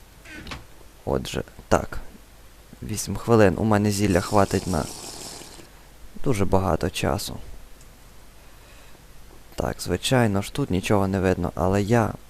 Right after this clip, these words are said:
минулого разу обрав тактику ходіння низом. І цього разу я зроблю так саме. Точно так. Отож, я буду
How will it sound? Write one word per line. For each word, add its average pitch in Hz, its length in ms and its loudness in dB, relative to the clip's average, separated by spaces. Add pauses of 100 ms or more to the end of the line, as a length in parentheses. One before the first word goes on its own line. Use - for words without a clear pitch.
(160)
минулого 98 480 0
разу 98 280 2
обрав 95 400 2
тактику - 600 -2
ходіння 101 600 0 (100)
низом. 95 500 -2 (1000)
І 120 60 -2
цього 104 300 2
разу 95 340 2
я 101 200 2
зроблю 92 420 -2 (100)
так 110 220 4
саме. 92 440 -4 (1700)
Точно - 460 -2 (920)
так. - 340 -2 (1120)
Отож, - 320 -2
я 85 180 2
буду - 360 -2